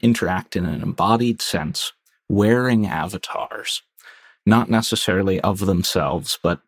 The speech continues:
perhaps of others who they imagine themselves to be, it creates wonderful opportunities for people to try on new identities,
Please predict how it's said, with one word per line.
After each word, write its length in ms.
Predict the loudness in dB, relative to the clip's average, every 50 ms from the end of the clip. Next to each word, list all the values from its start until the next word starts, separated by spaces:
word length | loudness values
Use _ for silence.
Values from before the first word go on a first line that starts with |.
| _ -10
perhaps 400 | -4 -2 0 0 0 0 0 0
of 80 | 2
others 440 | 2 2 2 2 2 2 0 -2 0
who 140 | 2 4 4
they 140 | 4 4 4
imagine 500 | 2 0 0 0 -2 -2 0 2 2 2
themselves 520 | 2 0 -2 -2 -2 0 -2 -2 -4 -4
to 120 | -2 -2
be, 320 | -2 0 -2 -2 -2 -4 -6 _ _ _ _ -20 -20 -20 -20 -20 _ _ _ _ _ _ _ _ _ _ _ _
it 140 | -2 -2 -2
creates 460 | -2 0 2 2 2 2 -2 -6 -6
wonderful 520 | -2 0 2 4 4 2 2 2 2 2 2
opportunities 880 | 0 0 -2 -2 -4 -2 -2 -2 0 0 0 0 0 0 0 0 -2
for 320 | -4 0 2 2 2 2 0
people 340 | -2 -4 -2 0 0 0 0
to 140 | -2 -6
try 420 | -6 -4 0 2 2 4 4 2 2
on 260 | 2 2 2 2 0
new 140 | 0 0 0
identities, 840 | -2 -4 -2 0 2 2 4 2 2 2 0 -2 -2 -4 -8 -10